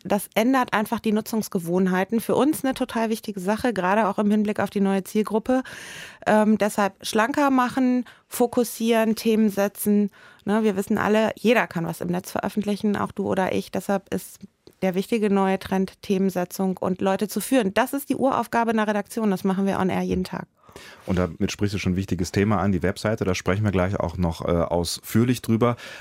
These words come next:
Speaker 2: Ein anderes wichtiges Thema, was sicher bei den Überlegungen jetzt, äh, zum neuen D-Radio Wissen auch eine große Rolle gespielt hat, zumindest kann man's hören, dass das so ist, ist die Musik. Da hat sich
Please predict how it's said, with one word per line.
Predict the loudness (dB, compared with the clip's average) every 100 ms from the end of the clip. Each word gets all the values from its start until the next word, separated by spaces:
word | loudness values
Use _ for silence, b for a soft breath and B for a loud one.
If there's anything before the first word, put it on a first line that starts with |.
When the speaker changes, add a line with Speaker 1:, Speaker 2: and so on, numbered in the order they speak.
| -4
Speaker 2:
Ein |
anderes | 2 4 4 2
wichtiges | 0 0 0 0
Thema, | 2 4
was | 2
sicher | 2 0
bei | 2 2
den | 2
Überlegungen | 2 2 4 4 4 4
jetzt, | 2 0 -2
äh, | -2
zum | 0 0
neuen | 2 2
D-Radio | 0 0 -2
Wissen | -2 -2 0
auch |
eine | 0
große | 0 -2 0
Rolle | 0 0
gespielt | -2 -2 -2 -2
hat, | -2
zumindest | 0 0 -2
kann | -4 -2
man's | -2 0
hören, | 0 2
dass | 0 0
das | -2 0
so |
ist, | 2 0 -4 B B B
ist | 0 0 -2 2
die | 6
Musik. | 6 6 2 2 2
Da |
hat | 0
sich | 0 -4